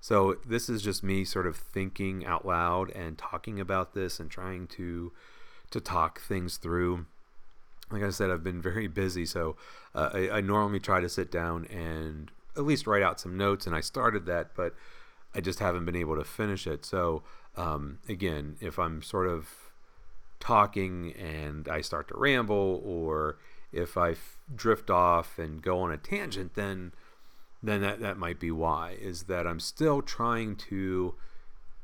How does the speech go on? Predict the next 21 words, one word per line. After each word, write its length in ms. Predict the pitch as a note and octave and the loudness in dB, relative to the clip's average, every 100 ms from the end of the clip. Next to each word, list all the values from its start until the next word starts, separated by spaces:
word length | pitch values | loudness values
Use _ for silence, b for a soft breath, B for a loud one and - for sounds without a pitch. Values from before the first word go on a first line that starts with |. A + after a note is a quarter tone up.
| - - - - - - - - - - - - - | -8 -8 -12 -12 -16 -16 -10 -10 -10 -14 -10 -8 -2
figure 340 | - C3 A#2 A2+ | 4 4 4 2
this 240 | G2+ F#2+ | 2 0
out 340 | F#2+ F#2 E2 - | 2 4 4 2
in 160 | G#2+ F#2 | -4 -2
my 240 | F2 E2+ | 0 0
own 240 | F2 F2 | 0 -2
mind. 580 | E2 E2+ E2 D2 D2 C#2+ - | 0 2 2 0 -4 -8 -10
And 420 | F2+ D#2+ D2+ D2+ - b b b b b - - | -8 -6 -6 -6 -8 b b b b b -8 2
one 160 | A2+ | 6
of 60 | A#2+ | 8
the 60 | G2+ | 8
ways 200 | F#2+ F2 | 6 6
I'm 140 | E2 | 2
doing 240 | F2+ E2+ E2 | 2 2 2
that 160 | D2+ | 0
is, 240 | D2+ C#2+ - | -2 -6 -6
is 120 | F#2+ | -6
by 280 | - D#2+ D#2 - | 0 0 0 -4
sitting 320 | - A2+ F#2 E2+ | -2 0 0 -2
here 180 | D#2+ | -4
and 200 | D2+ D2+ | -6 -10